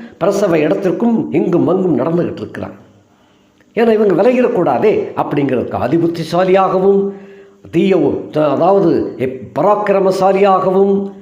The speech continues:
உலகம் உள்ளளவும் ஆயுளோடு இருக்கக்கூடிய ஒ-, ஒரு கணக்கிலே அந்த, அஹ், கிரகங்கள் எல்லாம் சக்கரத்தில் நிப்பாட்டி வச்சிருக்கிறான்.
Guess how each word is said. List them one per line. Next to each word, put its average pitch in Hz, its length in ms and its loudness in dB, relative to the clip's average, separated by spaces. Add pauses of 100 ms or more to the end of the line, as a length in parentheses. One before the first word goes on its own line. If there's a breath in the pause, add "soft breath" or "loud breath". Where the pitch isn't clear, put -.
(240 loud breath)
உலகம் 175 460 0
உள்ளளவும் 196 560 2 (160)
ஆயுளோடு 208 540 2
இருக்கக்கூடிய 185 720 0
ஒ-, 165 160 0
ஒரு 170 160 0
கணக்கிலே 185 960 0
அந்த, 156 580 0 (140)
அஹ், 143 280 -6 (180)
கிரகங்கள் 202 400 2
எல்லாம் 180 380 2
சக்கரத்தில் 175 460 -2
நிப்பாட்டி 147 320 -2
வச்சிருக்கிறான். - 800 -4